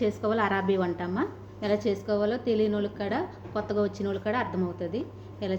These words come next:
చేసుకోవాలో చూపిస్తాను. అందులో కావాల్సిన ఇంగ్రీడియంట్స్ చెప్తానమ్మా, చూడండి. డిఐ అంటే మెత్తగా కోసింది, ఆ,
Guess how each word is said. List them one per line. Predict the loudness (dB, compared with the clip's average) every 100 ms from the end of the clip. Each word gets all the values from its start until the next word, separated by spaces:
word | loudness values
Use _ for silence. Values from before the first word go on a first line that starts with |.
| -2
చేసుకోవాలో | -4 -2 -2 -2
చూపిస్తాను. | -2 -4 -6 -6 -8 -8 -12 -10 -10 -4
అందులో | 0 2 2
కావాల్సిన | 2 2 4 2 2
ఇంగ్రీడియంట్స్ | 4 4 4 2 0 0
చెప్తానమ్మా, | -2 -2 -4 0 2 2 2
చూడండి. | 0 0 -4 -8 -10 -14 -14 -14 -14 -14 -14 -14 -12 -12 -12 -12 -12 -12 -6 2
డిఐ | 4 6 6 2 0 -4 -10 -12 -12 -6
అంటే | -2 2
మెత్తగా | 2 2 -2 -4 2 2 4
కోసింది, | 4 4 4 4 4 2 -2 -8 -8 -8
ఆ, | -4